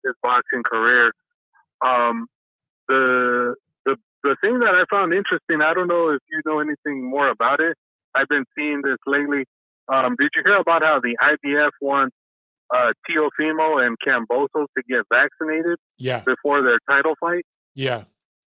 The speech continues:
Speaker 2: And Triller wants it too, which, you know,
Speaker 1: Yeah.
Speaker 2: I understand.
Speaker 1: Yeah, no, I, I don't blame him after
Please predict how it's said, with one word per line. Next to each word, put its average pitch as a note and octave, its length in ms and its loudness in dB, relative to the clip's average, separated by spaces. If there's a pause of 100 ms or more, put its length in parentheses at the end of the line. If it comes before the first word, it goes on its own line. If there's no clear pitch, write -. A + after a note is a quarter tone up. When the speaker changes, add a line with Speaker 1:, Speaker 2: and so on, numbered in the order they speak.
(920)
Speaker 2:
And C3+ 140 -2
Triller F3+ 320 2
wants C3 280 0
it A#2+ 100 -8
too, C#3+ 340 0 (1160)
which, C3+ 360 -8
you C#3+ 100 -8
know, A#2+ 280 -8
Speaker 1:
Yeah. C3 340 0 (240)
Speaker 2:
I C3 140 -10
understand. B2 580 -10 (2000)
Speaker 1:
Yeah, C3+ 240 2
no, D#3 140 0
I, C3+ 340 2 (120)
I D3+ 120 0
don't D3 160 -2
blame D3+ 260 0
him B2+ 120 -4
after B2+ 380 0